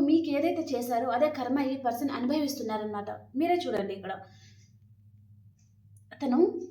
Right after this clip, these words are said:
తన ధైర్యం అంతా లాస్ అయిపోయారు. ఓకే, చాలా ఎమోషనల్ అవుతున్నారు, చాలా బాధపడుతున్నారు. ఉమ్, మీకు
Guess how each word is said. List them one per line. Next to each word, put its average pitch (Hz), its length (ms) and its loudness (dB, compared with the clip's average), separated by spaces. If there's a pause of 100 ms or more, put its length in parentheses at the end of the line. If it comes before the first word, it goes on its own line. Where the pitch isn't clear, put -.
(100)
తన 247 100 0 (160)
ధైర్యం 254 340 0
అంతా 254 180 -4 (100)
లాస్ 240 280 0
అయిపోయారు. 190 360 -4 (120)
ఓకే, 339 160 -6 (600)
చాలా 247 240 0 (200)
ఎమోషనల్ 254 420 0
అవుతున్నారు, 214 380 -4 (120)
చాలా 240 320 0
బాధపడుతున్నారు. 226 800 -2 (140)
ఉమ్, 392 120 0 (760)
మీకు 254 180 -6